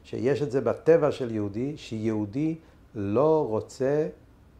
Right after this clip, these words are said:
למרוד במלך מלכי המלכים, הקדוש ברוך הוא. הוא לא רוצה להיות מורד במלכות. "אני עבד השם. אם אני עבד השם, אני לא מורד במלך". והיראת שמיים הזאת,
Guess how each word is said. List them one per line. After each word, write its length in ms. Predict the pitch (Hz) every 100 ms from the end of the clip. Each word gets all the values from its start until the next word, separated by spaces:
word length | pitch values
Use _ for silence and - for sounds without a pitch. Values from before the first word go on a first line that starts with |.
| -
למרוד 800 | 113 107 107 104 110 139 175 147
במלך 440 | 113 113 123 110 113
מלכי 360 | 107 - 117
המלכים, 420 | 104 95 90 104
הקדוש 440 | 90 - 87 92 92
ברוך 20 |
הוא. 180 | - - - - - - - -
הוא 100 | 110
לא 140 | 170
רוצה 260 | 170 - 156
להיות 300 | 139 151 139
מורד 420 | 123 117 135 127
במלכות. 480 | 139 120 - 123 113
"אני 220 | 117 135
עבד 260 | 151 165 156
השם. 300 | 147 147 139 127 - - - -
אם 100 | 123
אני 200 | 120 131
עבד 340 | 151 190 185 147
השם, 380 | 143 190 202 165
אני 140 | 156
לא 120 | 165
מורד 280 | 165 165 156
במלך". 460 | 151 143 135 120 - - - - - - _ - - - - - - - - - - - - - - - - -
והיראת 680 | 120 123 117 120 139 202 -
שמיים 640 | 165 147 165 180 175 139
הזאת, 680 | 123 123 175 151 127 120